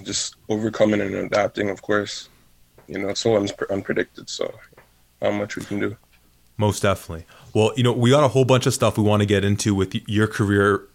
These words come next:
Speaker 2: at Richview, kinda playing in the city and, and kinda what the recruiting process has been like
Speaker 1: For sure.
Speaker 2: with this crazy, unpredictable year. But let's, let, let's,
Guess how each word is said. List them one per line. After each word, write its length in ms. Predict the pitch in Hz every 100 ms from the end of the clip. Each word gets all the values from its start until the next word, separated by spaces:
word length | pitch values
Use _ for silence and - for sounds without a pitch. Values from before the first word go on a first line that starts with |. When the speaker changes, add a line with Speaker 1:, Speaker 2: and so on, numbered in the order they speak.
| _ -
Speaker 2:
at 120 | 101
Richview, 440 | 104 101 - 101
kinda 160 | 110 101
playing 380 | - 110 101 98
in 80 | 98
the 80 |
city 400 | - - 104 101
and, 180 | 95 92 - - -
and 80 | 101
kinda 160 | 117
what 140 | 107 110
the 80 |
recruiting 400 | 101 - 120 113
process 380 | 101 104 98 104
has 160 | 107 90
been 160 | 101
like 420 | 95 110 113 110 - - - - -
Speaker 1:
For 100 | -
sure. 180 | - -
Speaker 2:
with 200 | 107 -
this 180 | 110 -
crazy, 440 | - 110 98 101
unpredictable 680 | 104 98 104 101 - 98 98
year. 220 | 95 92
But 160 | 87 104
let's, 380 | 139 - - -
let, 180 | 131 135
let's, 300 | 123 -